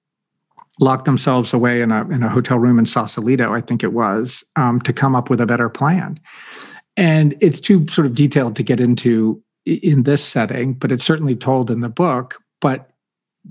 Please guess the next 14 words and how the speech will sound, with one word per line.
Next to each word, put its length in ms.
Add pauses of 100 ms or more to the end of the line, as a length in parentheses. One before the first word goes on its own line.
(140)
he 160
comes 300
up 120
with 100
these 180
principles 720
for, 180
in 120
a 80
radically 800
new 220
way 460 (240)
of 120
organizing. 720